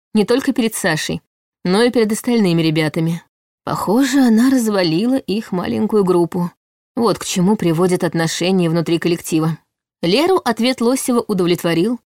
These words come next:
а вот Никита бросил на Яну внимательный взгляд, будто догадался о чем-то, но ничего не спросил.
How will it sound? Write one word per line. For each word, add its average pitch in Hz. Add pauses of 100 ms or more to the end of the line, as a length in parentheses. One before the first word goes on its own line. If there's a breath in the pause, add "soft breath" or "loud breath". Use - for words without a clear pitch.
(120)
а 180
вот 220
Никита 285
бросил 262
на 214
Яну 208
внимательный 220
взгляд, 175 (360)
будто 185
догадался 175
о 156
чем-то, 180 (240)
но 220
ничего 254
не 240
спросил. 160